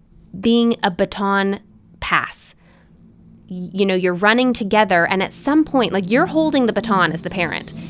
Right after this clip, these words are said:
You've got the majority of the responsibility. You're doing all of the providing, the protecting, the feeding, the nourishing, the clothing. You know, as your kids get older, they slowly start to take some of those responsibilities on. They start to be able to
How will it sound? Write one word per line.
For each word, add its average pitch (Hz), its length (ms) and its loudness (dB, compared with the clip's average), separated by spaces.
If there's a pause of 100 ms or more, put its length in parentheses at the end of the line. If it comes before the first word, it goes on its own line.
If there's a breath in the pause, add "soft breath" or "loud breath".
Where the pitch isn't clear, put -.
(120)
You've 233 340 -2
got 214 400 4 (300 loud breath)
the 196 80 -2
majority 208 500 4
of 202 60 -2
the 196 100 2
responsibility. 202 720 0
You're 190 300 -2 (300)
doing 190 300 0
all 165 180 -2
of 170 80 -10
the 165 100 -10
providing, 240 760 2
the 180 80 -4
protecting, 226 640 -4
the 220 80 -6
feeding, 254 480 -2
the 175 80 -2
nourishing, 220 540 -2
the 170 80 -4
clothing. 233 520 0
You 185 60 0
know, 180 120 -2
as 233 200 2
your 262 80 -2
kids 240 220 0
get 185 180 0
older, 220 400 2 (380 loud breath)
they 214 100 4
slowly 262 540 2
start 226 280 -2
to - 80 -6
take - 500 -4 (220 soft breath)
some 196 280 0
of 190 120 0
those 180 220 2
responsibilities 165 760 -4
on. - 240 -8
They 165 180 -6
start 165 320 -4
to 175 60 -12
be 175 120 -2
able 165 180 -4
to 185 340 -2